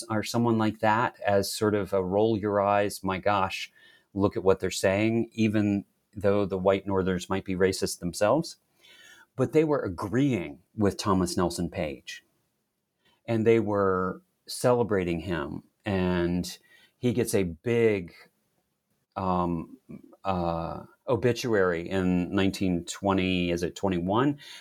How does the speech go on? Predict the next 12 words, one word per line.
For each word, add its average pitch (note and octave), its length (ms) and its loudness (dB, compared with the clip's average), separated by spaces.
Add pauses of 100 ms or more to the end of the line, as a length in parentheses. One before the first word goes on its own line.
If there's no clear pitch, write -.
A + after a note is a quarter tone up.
when G2+ 200 0
he F#2+ 180 2
dies, E2+ 920 0
as F2+ 220 -2
being F2+ 440 2
sort E2+ 280 -2
of, - 520 -6
you F#2+ 80 -6
know, D#2+ 300 -4
a, F#2+ 60 0
a - 20 2
prominent F#2 600 0